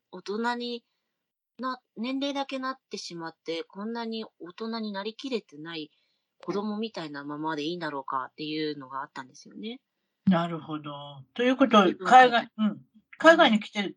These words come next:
Speaker 2: 変わりましたか？
Speaker 1: うん。
Speaker 2: 自分は。
Speaker 1: まあ、色々こう、ぶち当たって、
Speaker 2: うん。
Speaker 1: で、少しずつできるものが増えていって、で、か-、いろんな考えの人といろんな接し方をすることによって、こう、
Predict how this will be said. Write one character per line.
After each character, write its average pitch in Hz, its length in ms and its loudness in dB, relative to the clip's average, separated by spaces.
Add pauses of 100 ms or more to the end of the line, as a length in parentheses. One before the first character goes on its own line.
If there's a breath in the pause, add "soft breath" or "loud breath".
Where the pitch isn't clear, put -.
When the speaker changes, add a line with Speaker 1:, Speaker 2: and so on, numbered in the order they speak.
Speaker 2:
変 262 120 8
わ 285 100 10
り 294 100 4
ま 277 160 2
し 262 100 -10
た 156 120 -10
か？ 311 120 -6
Speaker 1:
う - 20 -2
ん。 - 40 -6
Speaker 2:
自 175 120 -8
分 156 180 -12
は。 131 140 -12 (760)
Speaker 1:
ま 311 240 0
あ、 - 120 -8
色 262 320 -4
々 302 120 -6
こ 285 300 -4
う、 269 80 -6 (240)
ぶ 208 140 -6
ち 262 180 -6
当 247 60 -6
た 247 160 -8
っ - 80 -10 (220)
て、 143 340 -6 (380)
Speaker 2:
う 269 80 2
ん。 220 220 0 (180)
Speaker 1:
で、 190 60 -14
少 - 240 -12
し 311 160 -8
ず 320 120 -4
つ - 180 -16
で 180 120 -6
き 285 160 -8
る 277 100 -2
も 190 140 -8
の 175 140 -12
が 156 200 -12
増 254 100 -12
え 233 80 -8
て 190 120 -8
い 180 40 -6
っ 175 60 -16 (160)
て、 - 320 -4 (400)
で、 247 100 -14
か-、 233 240 -10 (160)
い 202 80 -10
ろ 226 140 -6
ん 254 80 -6
な 269 100 -2
考 269 340 -6
え 285 100 0
の 208 120 -6
人 180 220 -14
と 147 160 -16
い 143 60 -12
ろ 151 120 -14
ん 165 120 -14
な 170 260 -14
接 190 200 -18
し - 140 -16
方 202 340 -6
を 185 80 -12
す - 180 -12
る 190 340 -10
こ 220 160 -14
と 160 160 -12
に 139 180 -10
よ 143 80 -18
っ - 40 -20
て、 - 200 -20
こ 147 340 -6
う、 - 40 -20